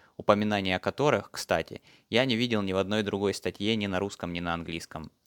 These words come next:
Некоторая инфа может быть и не уникальна, но раскроется под новым углом в моей статье. По этой причине решил собранные знания организовать и превратить в новый информационно-развлекательный контент.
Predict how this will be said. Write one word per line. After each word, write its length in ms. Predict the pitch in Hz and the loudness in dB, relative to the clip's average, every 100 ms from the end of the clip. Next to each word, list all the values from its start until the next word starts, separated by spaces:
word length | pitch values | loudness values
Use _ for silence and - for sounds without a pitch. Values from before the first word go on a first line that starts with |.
| _ - - | _ -20 -8
Некоторая 460 | 104 110 - 107 107 | 2 2 4 6 6
инфа 260 | 107 117 | 4 2
может 240 | 107 110 104 | 2 2 0
быть 180 | 101 104 | -4 -4
и 60 | |
не 120 | 101 104 | -4 -2
уникальна, 640 | 107 107 156 160 107 - - - | -2 -2 0 0 -2 -8 -14 -16
но 140 | - 107 | 0 2
раскроется 480 | 110 - 147 143 - | 4 2 0 0 -2
под 160 | 92 | -2
новым 320 | 98 117 104 | 0 0 0
углом 300 | 95 98 104 | -2 -2 -2
в 20 | 92 | -2
моей 220 | 87 90 | -4 -4
статье. 500 | - 92 - 82 - - _ _ _ - - _ | -2 -6 -2 -4 -4 -12 _ _ _ -20 -20 _
По 60 | 107 | 6
этой 240 | 127 139 | 6 4
причине 500 | 131 123 - 160 110 | 0 -4 -4 -2 0
решил 280 | 101 - 131 | 0 2 -2
собранные 500 | - 120 113 107 107 | 0 2 4 2 0
знания 340 | 113 110 107 | 2 0 4
организовать 680 | 98 98 101 104 110 139 151 - | 2 2 -2 2 2 2 0 -6
и 80 | |
превратить 560 | 101 101 95 104 127 - | -4 0 2 0 -2 -8
в 40 | |
новый 380 | 98 101 104 101 - | -2 0 2 0 -4
информационно-развлекательный 1300 | 98 - 104 107 - 120 113 90 95 92 98 - 90 | -4 -2 0 0 0 0 2 0 0 -2 -2 -2 -8
контент. 560 | - 87 - 85 - | -4 -6 -4 -8 -8